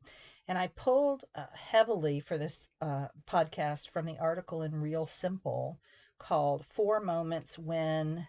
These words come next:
You Need a Mentor in the November twenty twenty issue by Ronnie Koenig, Ko-, K O E N I G.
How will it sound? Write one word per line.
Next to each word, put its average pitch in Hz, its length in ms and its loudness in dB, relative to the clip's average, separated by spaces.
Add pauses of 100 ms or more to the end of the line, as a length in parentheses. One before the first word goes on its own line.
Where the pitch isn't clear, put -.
(360)
You 175 220 -4
Need 170 180 0
a 165 60 0
Mentor 151 480 -4
in 147 140 -6
the 143 100 0
November 151 720 0
twenty 160 340 -4
twenty 156 560 -4
issue 143 580 -4 (120)
by 143 560 -4 (120)
Ronnie 170 720 -6
Koenig, - 680 -10 (160)
Ko-, 175 320 -8 (100)
K 180 380 -6
O 170 180 -8
E 151 200 -8
N 147 160 -4
I 143 140 -4
G. 135 420 -14